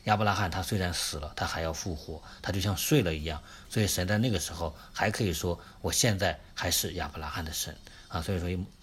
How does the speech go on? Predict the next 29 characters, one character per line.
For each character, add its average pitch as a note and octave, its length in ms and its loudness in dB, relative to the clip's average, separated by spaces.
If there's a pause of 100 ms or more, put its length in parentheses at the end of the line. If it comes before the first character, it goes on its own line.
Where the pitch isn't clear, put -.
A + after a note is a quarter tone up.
耶 C3 160 8
稣 B2+ 160 4
在 A#2 120 6
这 G#2+ 100 4
里 F#2+ 140 4
引 D#2+ 80 2
用 E2 140 0
圣 F#2 180 0
经， F2 140 -2
就 F2 60 -2
告 F2+ 160 0
诉 D#2+ 80 -6
他 E2 120 -4
们， D#2 140 -6 (400)
虽 F#3 140 12
然 D3+ 140 10
你 B2+ 60 6
们 G#2+ 140 6
这 G#2+ 80 2
些 A2+ 160 2
撒 G2+ 200 2
都 G#2 140 2
该 G#2 200 6
人， F#2+ 120 0 (320)
你 G#2 60 0
们 F#2+ 140 4
不 D3+ 120 6
承 F#2 320 2
认， B2 240 6